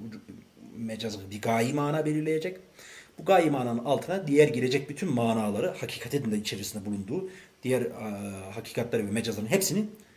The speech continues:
bunun içerisine alacak. Tıpkı üf kelimesine dikkat edin. Aynen benzer bir durum olacak.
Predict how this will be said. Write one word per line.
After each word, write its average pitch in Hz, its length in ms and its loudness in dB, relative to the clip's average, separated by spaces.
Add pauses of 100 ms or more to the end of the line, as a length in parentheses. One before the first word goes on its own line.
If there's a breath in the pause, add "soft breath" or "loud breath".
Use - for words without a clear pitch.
(180 loud breath)
bunun 180 100 -2
içerisine 147 360 -2
alacak. 113 480 -2 (140)
Tıpkı 233 260 2
üf - 240 -4
kelimesine 135 440 0
dikkat 135 240 -2
edin. 208 220 -2 (120)
Aynen 196 340 4
benzer 156 320 10
bir 156 120 0 (320 loud breath)
durum 147 240 4
olacak. 110 240 -2